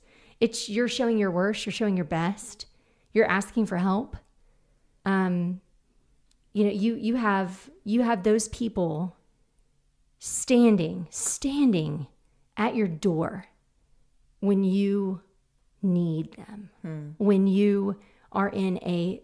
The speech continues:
Speaker 1: time of crisis, when you're in a time of unknown. Um, that community, it doesn't matter if it's your best friend or your worst enemy, they need to be there for you.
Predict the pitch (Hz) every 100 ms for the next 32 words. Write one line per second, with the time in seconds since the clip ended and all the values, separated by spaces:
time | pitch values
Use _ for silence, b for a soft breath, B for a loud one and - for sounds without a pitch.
0 | - - 175 170 156 - 160 - - -
1 | 226 196 190 202 - - 208 196 180 -
2 | 196 196 196 185 180 - b b b b
3 | _ 202 202 190 170 214 233 - 180 -
4 | _ _ _ _ _ _ _ _ - 190
5 | 180 180 220 262 - 277 226 233 214 165
6 | 160 156 - _ _ _ _ _ _ _
7 | 233 240 220 208 202 214 220 214 202 160
8 | 208 208 - 214 208 180 170 185 - 196
9 | 190 196 202 - 208 226 202 196 190 196
10 | 170 160 - 185 - - 226 226